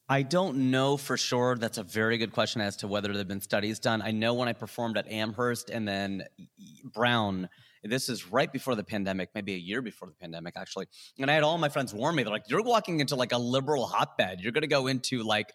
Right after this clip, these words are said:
the place where people get canceled. I mean, you're going to Massachusetts and you're gonna do your jokes." And y-, like you said, you haven't heard a lot of my sketches and, and sets. I work clean,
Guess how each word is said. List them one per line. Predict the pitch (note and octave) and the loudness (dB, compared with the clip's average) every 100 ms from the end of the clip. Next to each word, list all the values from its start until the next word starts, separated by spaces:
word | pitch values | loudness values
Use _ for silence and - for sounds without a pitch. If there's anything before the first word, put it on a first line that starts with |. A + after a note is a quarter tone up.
| - - - | -20 -20 -2
the | G#2+ | -2
place | - - D3 D3 D3 | 0 2 4 4 0
where | B2 | -2
people | C3+ A#2 A2 | -2 -4 -4
get | A2 | -6
canceled. | - A2 G#2 - F#2+ | -4 -6 -4 -6 -4
I | F#2+ | -4
mean, | G2+ | -4
you're | A#2 | -4
going | A#2+ A2+ | -4 -4
to | |
Massachusetts | G2+ G#2+ - - B2+ - G2 | -4 -4 -8 -8 -6 -6 -8
and | G#2 G2+ | -8 -8
you're | |
gonna | G#2 | -10
do | G2 G#2 | -8 -6
your | G2+ G2 | -6 -6
jokes." | G#2+ G#2+ - | -4 -4 -4
And | A#2+ - - - | -8 -10 -18 -12
y-, | C#3 | -4
like | C#3+ C3 | -2 0
you | C3 | -2
said, | A#2 | -2
you | A2+ | 0
haven't | A2+ A#2 | 0 0
heard | G#2+ A2 | 0 0
a | |
lot | G#2+ G#2 | 0 0
of | |
my | G2+ | -2
sketches | G2 A#2 G#2+ G2 G2+ | -4 -4 -4 -6 -8
and, | F#2 F#2+ | -8 -8
and | G2 F2+ | -10 -8
sets. | - D#3+ - | 0 0 0
I | B2+ A#2+ | -2 0
work | A#2 C3+ | -2 -4
clean, | - - E3+ C3 | -6 -4 0 0